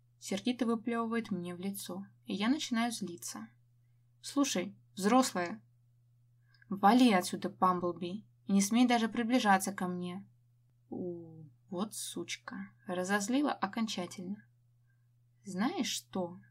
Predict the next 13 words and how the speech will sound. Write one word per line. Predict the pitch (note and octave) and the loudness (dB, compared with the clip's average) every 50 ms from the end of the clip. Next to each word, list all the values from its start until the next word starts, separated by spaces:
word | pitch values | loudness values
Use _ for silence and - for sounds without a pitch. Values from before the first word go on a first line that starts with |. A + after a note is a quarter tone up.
| _ _ _ _ _ _ _ | _ _ _ _ _ _ _
говорю | - F#3 F3 F#3 F3+ F3 F3 | -8 -6 -2 -2 -2 -2 -2
тихо, | F3+ - - - - - - - - - _ _ _ _ _ _ _ | -4 -6 -8 -10 -10 -10 -12 -18 -20 -20 _ _ _ _ _ _ _
но | - G3 | 2 4
она | A3+ C4 F4 E4 | 4 6 4 2
слышит | - - C#4+ C#4 - - | 0 -2 -4 -4 -6 -8
прекрасно. | _ - C4+ C4 - G3 F3+ F3 F3 - - B3+ B3 - _ _ _ _ _ _ _ _ _ _ _ _ | _ -8 -8 -6 -4 -4 -4 -4 -6 -8 -10 -12 -14 -16 _ _ _ _ _ _ _ _ _ _ _ _
Отступает, | - C#4 - - - E4+ D#4 - - G3 G3+ A3 B3 B3 - - _ _ _ _ _ | -4 -4 -4 -4 -6 -8 -8 -2 2 2 2 2 0 -4 -10 -16 _ _ _ _ _
пока | - F#3+ - F#3+ F#3 | -8 -4 -2 -2 -2
не | F#3 F#3 | -2 -4
натыкается | F#3 F#3 - - G3 - F#3 F3+ F3+ F3+ - F#3+ | -6 -8 -8 -8 -4 -2 -2 -2 -2 -4 -8 -8
бедрами | E3+ F#3 G3+ G#3+ A#3+ A#3+ A#3 A#3 | -6 -6 -6 -6 -4 -4 -2 -2
на | A3+ A#3 A3+ | -2 -4 -4
кафедру, | - - F#3 F#3 - - G3 - - G#3+ G#3 | -4 -6 -6 -6 -6 -10 -12 -12 -12 -14 -14